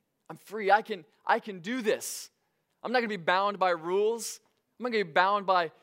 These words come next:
by this idea of a God or a church. I'm free to." The next thing you know, they're addicted to and they can't stop.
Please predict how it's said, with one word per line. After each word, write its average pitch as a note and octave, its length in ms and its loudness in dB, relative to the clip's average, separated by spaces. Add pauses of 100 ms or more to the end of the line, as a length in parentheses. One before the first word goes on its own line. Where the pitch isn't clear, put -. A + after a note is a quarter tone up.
(120)
by F3+ 100 4
this E3+ 320 -10 (440)
idea F3 360 4
of F3+ 100 2
a E3+ 60 0
God E3+ 400 2
or F3+ 80 -4
a E3+ 60 -4
church. G#3 240 -6
I'm A3+ 160 0
free A#3 400 -6
to." C3 360 -10 (720)
The A2+ 60 -18
next C#3+ 240 -6
thing D3+ 140 -12
you C#3 60 -10
know, C#3+ 180 -4
they're B2+ 180 -4
addicted A#2 460 -10
to G#2 220 -14
and G#2+ 60 -12
they G#2 80 -12
can't C#3 380 -12
stop. - 460 -10